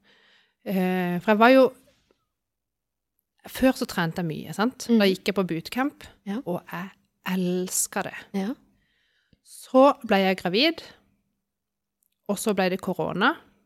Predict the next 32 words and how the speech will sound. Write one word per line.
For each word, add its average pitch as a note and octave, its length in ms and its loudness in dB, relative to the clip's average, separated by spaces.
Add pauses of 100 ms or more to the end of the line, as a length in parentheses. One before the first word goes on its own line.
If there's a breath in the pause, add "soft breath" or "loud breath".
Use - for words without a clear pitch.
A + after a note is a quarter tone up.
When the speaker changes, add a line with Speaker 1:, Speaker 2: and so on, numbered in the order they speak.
(1400)
Speaker 1:
Og F#3+ 260 -4
da, G#3+ 340 4
og A3 120 2
jeg G3 100 4
fortsatte B3+ 460 -2
å - 20 -6
trene, A#3+ 380 2 (180)
men A#3 100 2
det G#3 80 2
var G3+ 120 4
jo A#3 100 6
litt G3+ 220 -2
sånn G3 100 0
ymse, F#3 380 -2 (100)
og F#3+ 220 0
du F#3+ 100 -2
kunne F#3 300 -4
jo F#3+ 40 -4
ikke G#3+ 280 -4
gå G3 260 0
der, F#3+ 300 0
for F3+ 160 -8
da F3+ 80 -6
plutselig - 340 -8
var G#3 60 0
det G#3 100 -4
stengt, F#3 440 -6
og F3 60 -8
så G#3 140 -6
var F#3 120 -2
det G3 100 -2
jo F#3+ 340 0